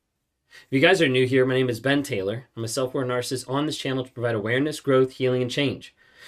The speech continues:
If you haven't had a chance to follow us on all the other different platforms, check out TikTok, Instagram, Facebook, YouTube, LinkedIn,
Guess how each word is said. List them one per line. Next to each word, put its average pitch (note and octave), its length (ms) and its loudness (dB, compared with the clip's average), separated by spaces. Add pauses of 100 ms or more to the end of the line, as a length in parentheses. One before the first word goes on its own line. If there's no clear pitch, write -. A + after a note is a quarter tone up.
(140)
If A#2+ 80 -6
you C3 80 0
haven't C#3+ 340 -2
had D3 140 0
a C3+ 60 -2
chance D3 260 -4
to B2+ 100 -6
follow D3 280 0
us C#3+ 100 -4
on C#3 80 -2
all B2 100 0
the C3 100 2
other B2+ 120 2
different C3 280 -4
platforms, E3 680 0
check C#3+ 200 -4
out D3 200 -4
TikTok, - 560 -2
Instagram, A#2+ 480 -2
Facebook, C#3 480 -2
YouTube, B2 500 -2
LinkedIn, D3 540 0